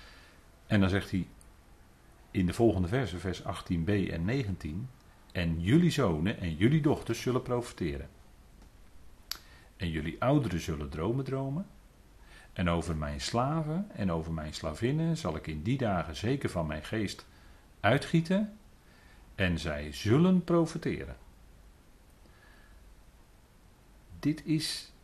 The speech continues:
ook het vervolg van Joël. Petrus citeert, door Heilige Geest geleid, de profeet Joël. En hij zegt dat hier bezig is, dat die geest uitgegoten wordt op alle vlees, maar specifiek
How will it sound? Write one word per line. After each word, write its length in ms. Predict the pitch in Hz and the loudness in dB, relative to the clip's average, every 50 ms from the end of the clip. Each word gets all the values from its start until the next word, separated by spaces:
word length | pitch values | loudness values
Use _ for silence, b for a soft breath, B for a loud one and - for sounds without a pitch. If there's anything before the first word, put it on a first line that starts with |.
| - | -6
ook 260 | - 127 131 139 - - | -2 -2 -2 -2 -2 -4
het 140 | 120 - | -6 -6
vervolg 580 | - - 101 90 92 135 135 131 120 - - - | -6 -8 -8 -4 -2 -2 -2 -2 -2 -4 -10 -8
van 340 | - - 110 104 98 98 - - - | -4 -2 0 0 0 -2 -4 -6 -10
Joël. 520 | - 104 107 143 160 131 80 67 65 65 - | -6 -4 -2 0 0 -2 -2 -4 -6 -6 -4
Petrus 640 | - 113 123 135 131 - 131 135 139 135 135 - - | -4 -2 -2 -2 -2 -2 -2 0 0 0 -2 -4 -8
citeert, 600 | - - 85 - - 120 131 135 143 143 139 - | -8 -8 -10 -4 -2 0 0 2 0 0 -2 -2
door 180 | - 90 82 82 | -2 -2 -2 0
Heilige 360 | 95 123 131 123 110 110 98 | -2 -2 -2 -2 -2 -4 -4
Geest 300 | - 113 117 117 117 - | -2 0 0 -2 -2 -4
geleid, 600 | - - 95 92 98 107 110 110 110 107 - B B B B B B B | -4 -4 -2 0 0 0 0 0 -2 -4 -8 B B B B B B B
de 80 | - 85 | -12 -6
profeet 420 | - 87 85 - 110 110 104 101 | -4 -4 -2 0 0 0 0 0
Joël. 340 | 104 95 85 71 67 67 - - - - - - - - - - - B B B B B B B B B | 0 -2 -2 -2 -4 -8 -12 -16 -20 -20 -20 -20 -20 -20 -20 -20 -20 B B B B B B B B B
En 120 | - 73 | -10 -10
hij 40 | 76 | -4
zegt 260 | 76 - 120 120 - | 0 0 0 0 0
dat 140 | - 85 - | -4 -6 -4
hier 320 | - - 117 135 156 - 104 | -2 0 2 2 2 2 2
bezig 380 | 98 107 131 151 147 139 127 | 4 2 2 2 2 0 -2
is, 300 | 131 139 151 160 160 - | -2 -2 -2 -4 -4 -6
dat 160 | - - - | -8 -8 -6
die 120 | 78 85 82 | -6 -6 -6
geest 360 | - - 131 123 107 - - | -4 -2 0 0 0 -2 -4
uitgegoten 680 | - - 147 143 - - - - - 143 143 139 - 131 | -4 -4 -4 -4 -8 -12 -10 -8 -6 -6 -4 -4 -4 -4
wordt 360 | 131 156 175 - - - - - - - - - - - - - - - - | -2 -4 -4 -6 -10 -16 -20 -20 -20 -20 -20 -20 -20 -20 -20 -20 -20 -20 -20
op 140 | - 104 - | -14 -8 -6
alle 180 | - 85 82 82 | -4 -4 -4 -4
vlees, 400 | - 87 87 107 139 156 - - | -2 -2 -2 0 0 -2 0 0
maar 280 | 101 85 80 78 - - | 0 0 0 -2 -4 -8
specifiek 840 | 107 - - - 98 90 82 - 98 - - 151 127 - - - | -12 -12 -4 -2 -2 -2 -2 -4 -8 -4 -2 -2 -2 -2 -8 -16